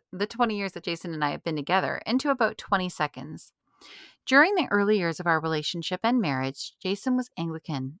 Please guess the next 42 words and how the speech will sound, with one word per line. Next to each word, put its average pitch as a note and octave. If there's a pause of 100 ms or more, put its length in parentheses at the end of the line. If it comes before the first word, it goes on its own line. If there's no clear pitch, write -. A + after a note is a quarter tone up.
(100)
and F#3+
on G#3+
his B3
way G3+
to F#3+
being F3+
ordained. E3+ (360)
And -
I B3
was D4
a C#4
former F3
Wiccan A#3 (260)
slash -
atheist A#3+
slash -
angry G3+
feminist. D3 (440)
And F#3+
as C4+
you D#4
can A#3+
imagine, D#3
things D4+
were C4
rough. D3 (500)
It's B3
pretty F4+
hard A3+
to G#3
have F#3+
a F3+
successful -
marriage D#3
with D#3+
two -
people G#3
coming E3+
from D#3+
such -
different -
places. D3+